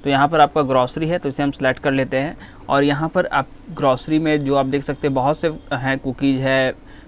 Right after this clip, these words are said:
फिर आपका dry fruit है, बहुत सारे हैं, जो भी आपको चेक करना है कोई एक आप जो है वो click कर लीजिए। तो जैसे यहाँ पर आप देख सकते हैं grocery का जो है अभी यहाँ पर आपका lock लगा हुआ है, यानी आपको grocery में approval लेना पड़ेगा।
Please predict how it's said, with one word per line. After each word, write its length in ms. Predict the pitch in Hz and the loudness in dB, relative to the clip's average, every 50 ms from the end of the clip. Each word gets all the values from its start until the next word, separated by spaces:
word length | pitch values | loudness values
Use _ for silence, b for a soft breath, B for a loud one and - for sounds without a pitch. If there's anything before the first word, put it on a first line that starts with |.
| - - | -6 0
फिर 120 | 143 139 | 2 4
आपका 500 | 135 135 - - - 139 135 135 135 135 135 127 127 - - 165 147 131 143 160 - - - | 4 4 2 0 0 2 4 4 4 4 2 0 -6 -10 -12 -12 -12 -12 -12 -14 -16 -12 -10
dry 320 | 143 139 135 131 127 131 131 | -8 -2 0 2 4 4 2
fruit 320 | - - 151 151 151 143 | 2 0 0 2 2 2
है, 220 | 131 131 135 139 135 | 2 2 4 4 2
बहुत 360 | 123 127 120 139 151 156 151 | 2 0 0 0 0 0 2
सारे 220 | 160 143 143 151 | 2 2 2 2
हैं, 320 | 143 - 135 139 143 143 135 | 0 -2 -2 -2 -2 -2 0
जो 160 | 139 147 156 | 0 0 0
भी 140 | 156 180 170 | 2 2 2
आपको 400 | 156 143 - - - 151 147 143 | 2 2 0 -2 -2 0 0 -2
चेक 440 | - - - - - 147 143 135 | -4 -8 -14 -8 -4 -4 -4 -2
करना 240 | - 143 135 135 143 | -2 -2 0 0 0
है 40 | 156 | 0
कोई 180 | - 165 160 - | 0 -2 -2 0
एक 240 | 151 151 170 165 175 | 0 0 2 2 2
आप 100 | 147 139 | 0 0
जो 140 | 135 135 135 | 0 -2 -2
है 120 | 131 165 | -2 -2
वो 100 | 190 185 | -4 -6
click 300 | 175 - - 156 151 127 | -6 -2 0 0 0 2
कर 100 | - 127 | 0 -2
लीजिए। 320 | 117 117 117 113 110 107 - B B B B B B B | -2 -2 -4 -6 -6 -8 -12 B B B B B B B
तो 60 | 143 | 2
जैसे 180 | 151 151 175 180 | 4 4 4 4
यहाँ 180 | 165 156 170 | 4 4 4
पर 100 | 175 180 | 4 2
आप 80 | 175 165 | 2 2
देख 140 | 156 160 160 | 2 0 -2
सकते 220 | 170 165 175 180 | -4 -4 -4 -2
हैं 100 | 156 143 | -2 -2
grocery 440 | 135 131 135 135 127 - 156 160 160 | 0 2 2 2 2 2 -2 -2 0
का 140 | 165 165 156 | 2 2 2
जो 120 | 156 156 | 2 2
है 160 | 147 160 170 | 0 0 0
अभी 220 | 143 135 160 - - - | 0 0 -2 -2 -4 -6
यहाँ 200 | 143 135 131 139 | -6 -4 -4 -4
पर 200 | 135 - 156 - | -2 -2 -2 -2
आपका 380 | - 131 127 - - 165 180 190 190 - - | -2 -2 -4 -2 -2 -4 -4 -4 -6 -6 -4
lock 340 | 147 139 139 147 147 - - | 0 4 6 6 4 4 4
लगा 200 | 143 139 135 135 | 2 4 4 4
हुआ 200 | 127 120 120 123 | 4 4 4 2
है, 40 | 131 | 0
यानी 160 | 135 151 160 | 0 0 0
आपको 260 | 147 131 131 - 156 | 0 0 0 0 -2
grocery 420 | 139 139 135 131 131 - - 160 156 | 0 2 2 2 2 0 -2 -2 -2
में 120 | 160 170 | -2 -2
approval 440 | - 139 135 - 151 143 139 156 151 | -2 -4 -4 -2 0 2 2 2 2
लेना 220 | 139 135 135 135 | 2 2 2 0
पड़ेगा। 380 | 127 135 120 120 - - - | 0 0 -2 -2 -2 -6 -10